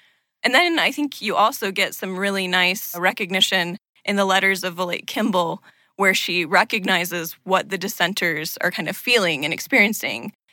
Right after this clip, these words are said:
They feel betrayed. They feel this sense of they're not being necessarily heard. They're not being part of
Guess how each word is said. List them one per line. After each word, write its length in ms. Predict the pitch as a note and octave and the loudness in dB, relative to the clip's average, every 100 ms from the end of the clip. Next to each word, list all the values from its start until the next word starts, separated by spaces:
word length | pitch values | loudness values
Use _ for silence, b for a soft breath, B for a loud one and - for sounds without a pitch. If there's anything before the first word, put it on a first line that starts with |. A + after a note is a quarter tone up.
| _ | _
They 100 | F#3 | -6
feel 220 | G#3 C4 | -2 -2
betrayed. 720 | C#4 G3 - A3+ F3+ E3 C#3+ - B B | -2 -2 2 4 6 4 -4 -14 B B
They 120 | - F#3 | -6 -6
feel 340 | - G3+ G#3 | -2 0 2
this 180 | F#3+ G#3+ | 0 -4
sense 420 | - D#3 G3+ - | -2 -2 -2 0
of 440 | E3+ E3+ D#3+ D#3+ _ - | 0 0 -2 -10 _ 0
they're 160 | G#3 A3 | 2 6
not 260 | G#3+ - | 4 2
being 400 | G#3 F#3+ F#3 F#3+ - _ - | -2 -2 -2 -4 -10 _ -2
necessarily 540 | G3+ G3 G3+ E3+ E3+ | -2 0 0 0 -2
heard. 500 | - - E3 E3 F#3+ | -6 -2 -2 -2 -2
They're 140 | F3+ | 2
not 340 | G3 F#3+ - F#3+ | 4 4 2 -2
being 640 | G#3 G3 F#3+ F3+ F3+ F#3 _ - | 0 2 0 -2 -4 -8 _ -14
part 340 | - A3+ G#3+ - | 0 2 4 4
of 600 | G3+ G3 F#3 F3+ F3 | 4 4 2 -2 -8